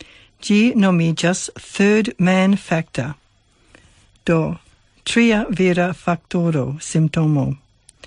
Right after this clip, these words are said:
Estas interese scii,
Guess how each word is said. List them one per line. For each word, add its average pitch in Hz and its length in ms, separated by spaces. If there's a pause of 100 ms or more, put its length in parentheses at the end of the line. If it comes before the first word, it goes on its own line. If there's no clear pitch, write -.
(400)
Estas 214 400
interese 220 720
scii, 175 800